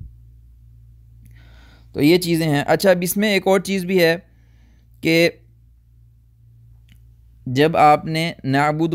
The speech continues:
پڑھنا ہے تو ہونٹوں کو گول تو کرنا ہے، مگر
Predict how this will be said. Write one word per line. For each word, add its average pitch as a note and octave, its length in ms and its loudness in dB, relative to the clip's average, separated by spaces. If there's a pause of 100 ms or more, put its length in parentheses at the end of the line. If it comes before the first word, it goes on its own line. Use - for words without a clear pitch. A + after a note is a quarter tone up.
پڑھنا A#2 260 -2
ہے G2+ 220 -8 (760)
تو D3+ 60 4 (140)
ہونٹوں D3+ 300 0
کو F3 120 -2
گول D3+ 240 2
تو E3 120 -4
کرنا D3+ 220 -2
ہے، E3+ 60 -4
مگر D#3+ 260 -2